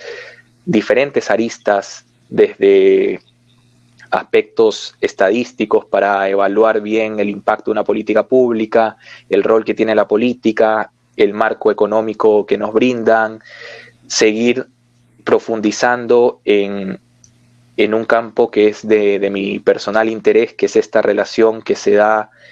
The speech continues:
entre el sector público y privado y las sinergias que se crean y cómo otros actores pueden ir ingresando a estas sinergias, como la comunidad en sí misma,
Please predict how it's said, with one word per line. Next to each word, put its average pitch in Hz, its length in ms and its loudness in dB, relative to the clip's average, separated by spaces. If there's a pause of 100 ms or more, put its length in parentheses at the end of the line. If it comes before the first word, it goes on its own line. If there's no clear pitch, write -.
(160)
entre 104 240 0
el 101 60 0
sector - 380 0
público 113 680 0
y 104 120 -6
privado 117 440 2
y 113 40 -2
las 107 120 -2
sinergias 107 440 -2
que - 100 -4
se 104 120 -2
crean 120 420 0 (340)
y 101 140 -4
cómo 120 520 0
otros - 380 -2
actores 113 520 0
pueden 110 400 2
ir 110 300 -4 (140)
ingresando 107 560 0
a - 20 0
estas - 220 -4
sinergias, 107 720 0 (280)
como 113 360 2
la 101 140 -2
comunidad 104 440 0
en 104 80 -6
sí 104 200 -4
misma, 104 640 -2